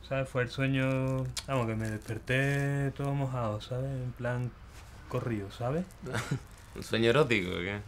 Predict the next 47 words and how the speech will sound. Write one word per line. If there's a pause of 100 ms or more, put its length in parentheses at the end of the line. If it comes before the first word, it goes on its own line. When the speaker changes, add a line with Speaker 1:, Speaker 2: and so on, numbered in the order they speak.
(120)
Speaker 2:
¿Un
sueño
Speaker 1:
Claro.
Speaker 2:
húmedo
con
tu
edad
ya? (180)
Speaker 1:
Sí,
tío,
un
sueño, (100)
¿sabes?
Estoy
también
un
poco
en
la
etapa
esta
de
que (420)
no
follo
mucho
Speaker 2:
Ah,
bueno,
Speaker 1:
y
Speaker 2:
eso
es
que
Speaker 1:
tampoco
Speaker 2:
eso,
eso
es
Speaker 1:
me
Speaker 2:
mal.
Speaker 1:
da
ya
por
hacerme
paja,
Speaker 2:
Eso
es
Speaker 1:
¿sabes?
Speaker 2:
malísimo.